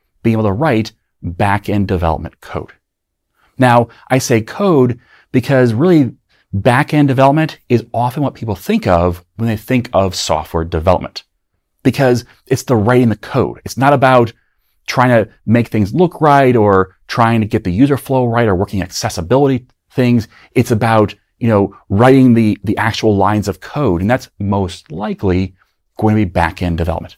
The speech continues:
There is writing of code in front-end development, for sure.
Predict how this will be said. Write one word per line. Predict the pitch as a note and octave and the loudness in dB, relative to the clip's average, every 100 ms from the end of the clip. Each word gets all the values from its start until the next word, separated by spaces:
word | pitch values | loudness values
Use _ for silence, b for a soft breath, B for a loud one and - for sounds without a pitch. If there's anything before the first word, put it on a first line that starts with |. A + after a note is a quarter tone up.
| _ | _
There | G2+ - - | -6 -6 -2
is | A#2 C3+ C3+ - b - | 2 4 2 -4 b -4
writing | G#2+ A#2 | 0 0
of | A2 | -2
code | - F3+ G#2+ G2 G2 | -4 -2 0 0 -2
in | F#2+ | -4
front-end | - F2+ E2+ | -4 -6 -4
development, | D#2+ D2+ - - _ _ _ _ _ _ _ | -6 -6 -10 -20 _ _ _ _ _ _ _
for | - G2+ | -2 0
sure. | - B2 - | 0 -2 -2